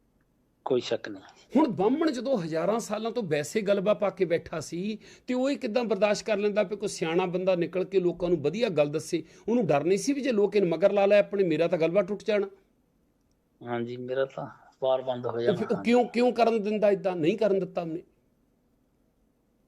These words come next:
Speaker 1: ਠੀਕ ਹੈ।
Speaker 2: ਜਿਹੜਾ ਵੀ ਨਿਕਲਿਆ, ਉਹਨੂੰ ਕਿਸੇ ਨਾ ਕਿਸੇ ਤਰੀਕੇ ਨਾਲ ਉਹਨੇ, ਜਾਂ ਉਹਦੇ ਵਿੱਚ ਵੜ ਕੇ, ਜਿੱਦਾਂ ਮੈਂ ਗੱਲ ਕਰਦਾ ਵੀ ਭਗਤ ਰਵਿਦਾਸ ਜੀ ਦੀ ਪੱਥਰੀ ਤਰਾਉਣ ਦੇ ਕਰਕੇ ਉਹਨੇ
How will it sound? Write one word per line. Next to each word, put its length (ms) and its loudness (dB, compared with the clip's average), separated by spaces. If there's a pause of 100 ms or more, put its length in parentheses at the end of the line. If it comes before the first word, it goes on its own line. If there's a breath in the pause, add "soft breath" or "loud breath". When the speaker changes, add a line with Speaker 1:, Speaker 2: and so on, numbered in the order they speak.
(240)
Speaker 1:
ਠੀਕ 320 -8
ਹੈ। 40 -16 (100)
Speaker 2:
ਜਿਹੜਾ 260 6
ਵੀ 100 0
ਨਿਕਲਿਆ, 440 4
ਉਹਨੂੰ 260 -2
ਕਿਸੇ 300 -4
ਨਾ 100 0
ਕਿਸੇ 280 -4
ਤਰੀਕੇ 400 -4
ਨਾਲ 240 -2
ਉਹਨੇ, 380 -4 (320 soft breath)
ਜਾਂ 160 2
ਉਹਦੇ 260 4
ਵਿੱਚ 320 -2
ਵੜ 180 2
ਕੇ, 140 0
ਜਿੱਦਾਂ 160 0
ਮੈਂ 120 0
ਗੱਲ 200 2
ਕਰਦਾ 360 0
ਵੀ 200 -4 (400 loud breath)
ਭਗਤ 340 2
ਰਵਿਦਾਸ 880 2
ਜੀ 180 -2
ਦੀ 180 -2
ਪੱਥਰੀ 560 -2
ਤਰਾਉਣ 460 4
ਦੇ 100 0
ਕਰਕੇ 400 -4
ਉਹਨੇ 160 -4